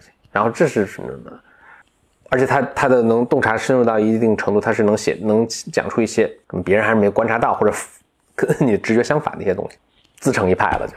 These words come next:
我看武侠小说特别逗的是，大家都要有一个流派，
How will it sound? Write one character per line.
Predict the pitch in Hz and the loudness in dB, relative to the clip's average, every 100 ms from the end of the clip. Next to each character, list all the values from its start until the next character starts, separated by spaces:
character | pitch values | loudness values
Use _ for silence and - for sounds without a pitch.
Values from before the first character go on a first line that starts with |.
| - _ _ | -20 _ _
我 | - 120 | -4 0
看 | 180 | 2
武 | 123 | 2
侠 | 123 | 2
小 | 151 90 | 2 2
说 | 117 | 2
特 | 131 | 2
别 | 98 | 2
逗 | 92 87 | 0 -2
的 | - | -2
是， | - - - - _ _ _ | -6 -8 -10 -20 _ _ _
大 | - 196 | -2 0
家 | 214 | 2
都 | 240 | 2
要 | 123 | 2
有 | 92 | 2
一 | |
个 | 135 | 2
流 | 110 95 | 2 2
派， | 147 - | 2 -2